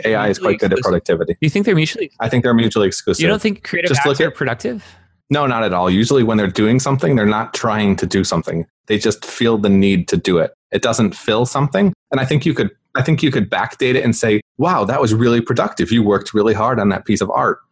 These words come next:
Speaker 1: but you produced a piece of art that's kind of, it has no meaning except for the meaning that people take from it." So that, that's kind of how I think about things. I
Speaker 2: Yeah.
Speaker 1: think A I will be very good at the productivity side of things. I think humanity,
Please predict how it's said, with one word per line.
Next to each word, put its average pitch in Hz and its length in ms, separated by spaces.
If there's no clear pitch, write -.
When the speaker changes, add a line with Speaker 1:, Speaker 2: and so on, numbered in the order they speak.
Speaker 1:
but 139 100
you 135 100
produced 117 380
a 113 40
piece - 220
of 98 80
art 98 220
that's - 180
kind 95 220
of, - 240
it 110 100
has 113 220
no 113 200
meaning 107 320
except 101 320
for 98 80
the 90 80
meaning 90 320
that 87 140
people 85 320
take 143 240
from 76 240
it." - 100
So 101 440
that, 147 180
that's 135 180
kind 170 200
of 156 80
how 127 140
I 98 100
think 143 200
about 156 200
things. 151 180
I 147 40
Speaker 2:
Yeah. - 40
Speaker 1:
think 151 140
A 107 160
I 104 160
will 104 100
be 104 140
very 101 260
good 104 160
at 98 80
the - 80
productivity 131 560
side 147 220
of 147 80
things. 156 240
I 113 40
think 117 160
humanity, 107 600